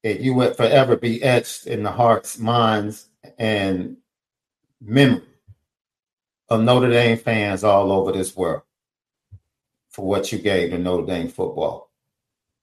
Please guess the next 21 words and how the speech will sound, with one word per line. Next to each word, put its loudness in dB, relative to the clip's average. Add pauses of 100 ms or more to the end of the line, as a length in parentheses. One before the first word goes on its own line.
(1120)
So, -8 (1080)
a -10
little 0
moment -2
of -6
silence 0
for -10
Tony -6
Roberts. -6 (1600)
But 6
yeah, 8
that's 6
it, 4
bro. -4 (760)
It, 8
it, 4
it, 2 (520)
I 8
just 4
felt 8
like 6